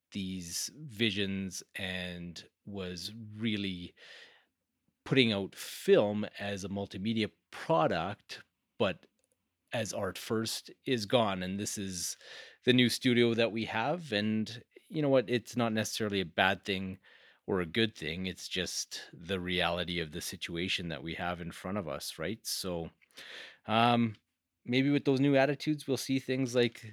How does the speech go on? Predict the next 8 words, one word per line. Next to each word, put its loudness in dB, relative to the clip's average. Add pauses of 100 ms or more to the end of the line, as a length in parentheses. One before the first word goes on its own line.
(140)
them 4
making 2
a 2
decision 4
about -2
Henry -2
Cavill. 2 (160)
And, -4